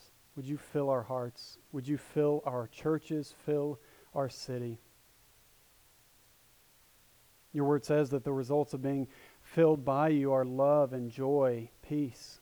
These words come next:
patience, kindness, goodness, gentleness, faithfulness, self-control. Would you fill us with all of these things, Holy Spirit? And knowing you are already here, nonetheless, we pray, would you,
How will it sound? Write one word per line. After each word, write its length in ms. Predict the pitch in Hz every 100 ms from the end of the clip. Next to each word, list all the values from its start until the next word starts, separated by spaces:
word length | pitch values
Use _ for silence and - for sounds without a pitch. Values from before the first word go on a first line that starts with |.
| _
patience, 680 | - 143 139 - 117 - - - - _ _ _ _ -
kindness, 760 | - 139 143 131 120 - - - _ _ _ -
goodness, 580 | - 139 131 123 110 - -
gentleness, 640 | 135 127 139 127 117 - -
faithfulness, 580 | 135 127 - 131 123 117
self-control. 800 | - 135 120 131 120 - 131 131
Would 140 | 120
you 120 | 135
fill 320 | - - 139
us 240 | 139 123 - - - -
with 180 | 143 -
all 280 | 139 139 156
of 120 | 139
these 260 | 135 139 -
things, 380 | - 135 131 -
Holy 260 | 131 127
Spirit? 480 | - - 131 123 120 _ _ _ _ _ _ _ _ _ _ _ _ _ _ _ _ _ _ -
And 100 | 147
knowing 240 | 143 165 165
you 140 | 156
are 40 |
already 260 | 143 147 135
here, 280 | 127 151 147
nonetheless, 540 | 143 143 139 147 -
we 100 | 143
pray, 260 | - 151 143
would 160 | 135
you, 200 | 139 147